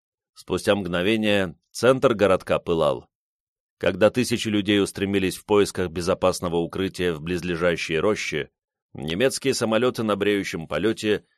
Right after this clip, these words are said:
открыли пулемётный огонь. «Пока мы бежали к лесу», вспоминал один маленький мальчик, Бен Хальфгот,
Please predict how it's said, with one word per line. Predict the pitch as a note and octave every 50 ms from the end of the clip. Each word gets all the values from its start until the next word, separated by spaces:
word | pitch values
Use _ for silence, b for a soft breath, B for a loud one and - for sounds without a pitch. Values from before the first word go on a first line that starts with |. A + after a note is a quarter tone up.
| _ -
открыли | - D#2+ F2 - - A#2+ C3+ C#3 B2+
пулемётный | A#2+ - - A2 G#2+ G#2 G2 G2 F2 E2+ - F2 E2 E2
огонь. | F2 E2 E2 D#2+ C#2+ C2+ - - _ _ _ _ _ _ _ _ _ _ _ _ _ _ _ _ _ _
«Пока | - - D#2 - A2 A2+
мы | B2+ C3
бежали | A#2+ A#2+ B2 G#2+ C3 B2 A#2+ A#2
к | - -
лесу», | B2 C#3 D3 B2 - - F#2 D#2
вспоминал | - - - G2+ G2 G2+ G2 G2 G2 G2
один | F#2+ E2+ F#2+ G2 F#2
маленький | F#2 F#2+ F2+ F2 E2+ E2 - F2+
мальчик, | E2+ G2+ A#2 A2+ - - A2+ - - _ _ _ -
Бен | - - G2+ G#2 F#2+
Хальфгот, | - - G#2 G2+ F#2 D2+ E2 D#2+ F2+ E2+ - - -